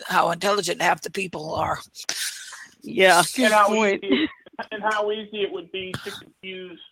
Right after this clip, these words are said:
Speaker 3: a U F O with a jet airplane or something of that nature.
Speaker 2: Right.
Speaker 1: Yeah, um, when we had the Phoenix Lights here, I believe it was in ninety-four. I won't swear
Speaker 2: Mm-hmm.
Speaker 1: to it 'cause I can't quite remember the year.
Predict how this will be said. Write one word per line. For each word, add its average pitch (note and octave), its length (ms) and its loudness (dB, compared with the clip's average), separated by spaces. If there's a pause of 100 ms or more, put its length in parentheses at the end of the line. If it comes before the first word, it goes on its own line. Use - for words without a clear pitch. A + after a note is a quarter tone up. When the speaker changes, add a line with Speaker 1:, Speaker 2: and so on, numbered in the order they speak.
(320)
Speaker 3:
a E3 40 -6 (140)
U F#3 140 -2
F F3 140 -6 (140)
O E3 440 0
with D#3 180 -14 (140)
a D#3 60 -20 (180)
jet E3 220 -8 (160)
airplane F3 760 -20 (100)
or D3+ 160 -20
something D#3+ 300 -20 (100)
of C#3+ 60 -20
that B3+ 220 -4 (120)
nature. - 320 -16 (1040)
Speaker 2:
Right. A#3+ 160 6
Speaker 1:
Yeah, C#4+ 220 10
um, B3 380 10 (400)
when C4 240 6
we D4+ 140 4
had D4+ 200 4
the - 120 -10
Phoenix A3 480 -2
Lights A#3 440 0
here, F3 320 -4
I - 580 -20
believe G3 320 -2
it G3+ 100 4
was F3+ 180 0
in D#3+ 140 -4
ninety-four. G3 1040 -2 (720)
I C#3+ 100 -6
won't D3+ 300 -4
swear G3 420 0
Speaker 2:
Mm-hmm. G#3+ 80 0
Speaker 1:
to A3 140 4
it G3+ 120 2
'cause - 140 0
I G3 40 -4
can't - 260 -2
quite F3+ 240 -4
remember E3+ 360 -8
the E3+ 120 -4
year. F#3 200 -6